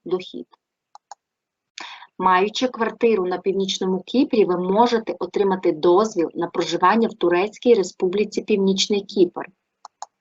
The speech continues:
На Північному Кіпрі є все для розвитку туризму: Середземне море, пляжі, екологічно чисте повітря,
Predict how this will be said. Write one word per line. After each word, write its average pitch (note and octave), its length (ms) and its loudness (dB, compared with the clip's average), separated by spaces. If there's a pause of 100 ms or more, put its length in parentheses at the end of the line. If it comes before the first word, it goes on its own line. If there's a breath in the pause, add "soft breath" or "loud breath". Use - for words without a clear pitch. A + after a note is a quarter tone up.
(760)
На A3+ 180 6
Північному A#3+ 580 4
Кіпрі A#3 320 0
є G#3+ 160 4
все G#3+ 540 -4
для G3 240 -2
розвитку F3 500 -2
туризму: D#3 500 -2 (260)
Середземне G#3 480 4
море, D3 440 -2 (580 loud breath)
пляжі, F#3 500 4 (200)
екологічно F#3+ 540 -2
чисте G#3+ 300 -6
повітря, F3 520 -4